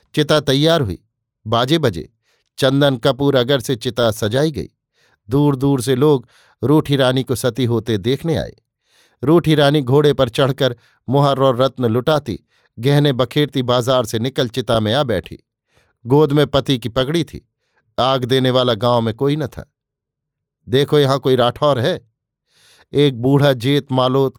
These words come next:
कांपता हुआ हाथ जोड़े आया। "सती माता, मुझ पर दया करो,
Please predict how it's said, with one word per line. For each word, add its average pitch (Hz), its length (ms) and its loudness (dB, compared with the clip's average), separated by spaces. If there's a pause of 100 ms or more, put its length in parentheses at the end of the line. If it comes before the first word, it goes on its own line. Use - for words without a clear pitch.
कांपता 127 400 0
हुआ 120 380 0 (340)
हाथ 123 280 0 (120)
जोड़े 107 300 -2
आया। 120 260 -2 (920)
"सती 147 320 -2
माता, 147 320 0
मुझ 143 180 -4
पर 143 160 -4
दया 123 260 0
करो, 85 320 -10